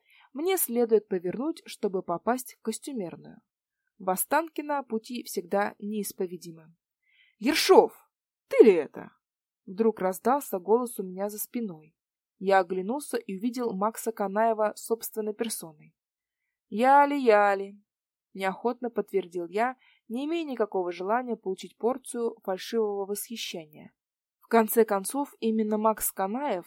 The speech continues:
в своё время предпочёл мне Димулю.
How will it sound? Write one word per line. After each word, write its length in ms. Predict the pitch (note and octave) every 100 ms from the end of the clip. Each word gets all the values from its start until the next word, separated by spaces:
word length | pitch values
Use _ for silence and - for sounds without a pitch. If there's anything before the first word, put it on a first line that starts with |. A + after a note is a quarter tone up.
| -
в 60 | -
своё 380 | - F#3 F#3 F#3
время 340 | G#3 C4+ C4
предпочёл 600 | A#3 G3+ - F#3+ - C4 A#3+
мне 200 | G#3+ G#3+
Димулю. 640 | A#3 A#3+ E3 D3+ D#3